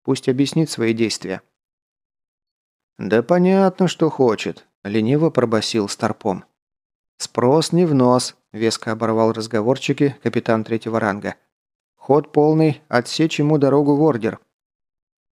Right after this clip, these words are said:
Турбины под палубой надрывно взвыли.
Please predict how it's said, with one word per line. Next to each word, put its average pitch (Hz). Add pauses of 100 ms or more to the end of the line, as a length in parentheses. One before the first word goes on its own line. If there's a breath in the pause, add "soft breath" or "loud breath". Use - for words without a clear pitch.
(120)
Турбины 135
под 160
палубой 165
надрывно 123
взвыли. 110